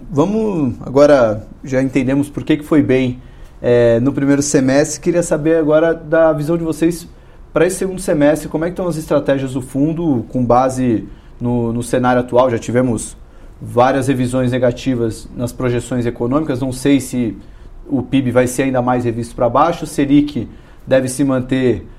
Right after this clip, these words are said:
estacionada aí até o fim das eleições. É, mas como é que vocês estão monitorando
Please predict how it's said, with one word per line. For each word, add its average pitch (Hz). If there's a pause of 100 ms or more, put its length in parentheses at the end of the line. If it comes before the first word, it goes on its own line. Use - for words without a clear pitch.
(120)
estacionada 131
aí 127
até 123
o 127
fim 131
das 123
eleições. 151 (480)
É, 131
mas 143
como 170
é -
que 190
vocês 180
estão 180
monitorando 151